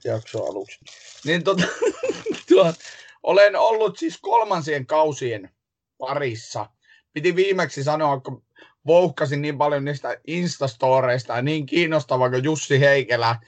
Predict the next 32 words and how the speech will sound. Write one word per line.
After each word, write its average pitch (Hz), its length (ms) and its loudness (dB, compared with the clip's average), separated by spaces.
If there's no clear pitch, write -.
Heikelä 135 460 2
ja 120 120 -2
Karalahden 120 640 -2
perhe 131 360 0
onkin, 127 400 -4
niin 113 140 -8
mä 123 100 -6
oon 127 120 -4
ollut 143 220 0
kolmansien 143 560 2
kausien 131 400 0
parissa, 131 460 -2
elikkä 113 360 -6
katsonut 151 560 -6
Stranger 175 680 -2
Things 147 600 -4
kolmosta 135 840 0
ja 123 200 -2
katsonut 120 640 -6
Handmaid's 143 800 -2
Tale 139 560 0
kolmosta 120 760 -4
ja, 98 220 -6
ja, 117 280 -2
ja 107 200 -4
olen 131 380 0
hyvinkin 131 480 -2
viehättynyt 101 720 -4
niistä, 104 380 -8
että 85 200 -10
Gilead 139 440 2
on 120 220 -2